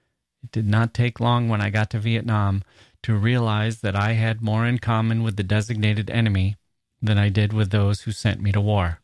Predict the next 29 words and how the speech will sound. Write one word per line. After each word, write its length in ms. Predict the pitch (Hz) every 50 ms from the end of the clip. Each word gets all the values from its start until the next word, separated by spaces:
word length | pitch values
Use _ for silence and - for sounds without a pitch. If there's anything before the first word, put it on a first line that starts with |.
| _ _ _ _ _ _ _ _ - - _ _ _ _ _ -
Luckily, 520 | - 107 107 - - 107 101 104 110 113
I 80 | 107 101
was 160 | 101 101 101
assigned 400 | 104 - - 117 110 107 113 113
as 100 | 110 101
the 140 | 110 113 104
officer 440 | 104 107 110 - 113 - - 107 104
in 140 | 107 110
charge 380 | 110 - 120 110 110 110 110 117
of 80 | 107 104
an 100 | 107 -
isolated 640 | 101 107 110 - - - 113 113 110 107 110 98
radio 400 | 107 107 110 110 107 104 101 98
site 380 | 92 - - 95 95 101 101 - _ - - - - -
and 160 | - 123 117 -
only 240 | 127 131 143 151
saw 220 | 143 - 139 123 120
my 180 | 123 127 127
commander 420 | - - 127 120 110 110 107 117 113
twice 420 | - - - 107 98 95 95 -
during 280 | - - 101 98 98 95
my 120 | 92 92
one-year 460 | 95 92 92 92 98 95 98 95 95
tour. 400 | 90 - - 104 98 92 90 85 - _ _ _ _ _ _ _ _ _ _ _ -
I 60 | 123
sort 260 | 117 - - 117 113 110
of 80 | 107
went 220 | 110 120 123 - -
native 420 | 120 110 107 98 95 95 95 -